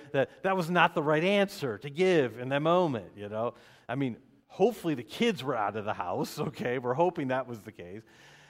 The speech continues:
But think about it, like, like, what is most important to us?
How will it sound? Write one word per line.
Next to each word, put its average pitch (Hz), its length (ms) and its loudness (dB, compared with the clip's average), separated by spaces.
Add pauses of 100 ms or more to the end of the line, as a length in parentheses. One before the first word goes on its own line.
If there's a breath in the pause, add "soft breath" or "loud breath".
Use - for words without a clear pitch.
(140)
But 220 180 -6
think 277 200 -2
about 190 320 4
it, 143 120 4
like, 151 260 2 (160)
like, 175 160 -4
what 196 340 0
is 202 320 -2
most 180 460 0
important 170 600 -6
to 185 280 -8
us? - 400 -14